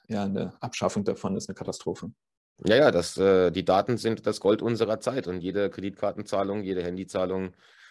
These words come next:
Speaker 2: verstehe nicht, dass die Leute damit so leichtfertig umgehen. Also selbst wenn man dann sagt, „Ich habe nichts zu verbergen“, das mag sein, ich im Grunde auch nicht, aber ich find's trotzdem irgendwie spooky, wenn ich permanent, ähm, wenn da Profile erstellt werden und, äh, ich dann so Targeted Marketing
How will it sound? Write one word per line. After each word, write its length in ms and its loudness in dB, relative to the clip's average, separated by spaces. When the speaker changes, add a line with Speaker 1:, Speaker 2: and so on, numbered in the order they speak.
Speaker 2:
verstehe 240 -2
nicht, 140 -2
dass 80 -2
die 80 -4
Leute 200 2
damit 240 0
so 80 -2
leichtfertig 500 -2
umgehen. 560 -2
Also 180 -4
selbst 320 -2
wenn 80 0
man 140 -2
dann 100 0
sagt, 240 -4
„Ich 80 -12
habe 140 -4
nichts 160 -6
zu 100 -2
verbergen“, 500 2
das 260 -2
mag 220 -2
sein, 240 2
ich 340 -6
im 140 -4
Grunde 260 2
auch 80 6
nicht, 280 0
aber 240 0
ich 100 -4
find's 160 -6
trotzdem 340 -4
irgendwie 240 -2
spooky, 480 -4
wenn 160 0
ich 140 -2
permanent, 600 2
ähm, 800 0
wenn 180 -4
da 80 0
Profile 380 -4
erstellt 360 -2
werden 380 -2
und, 400 -6
äh, 180 -2
ich 160 -8
dann 180 -4
so 340 2
Targeted 540 -2
Marketing 680 -2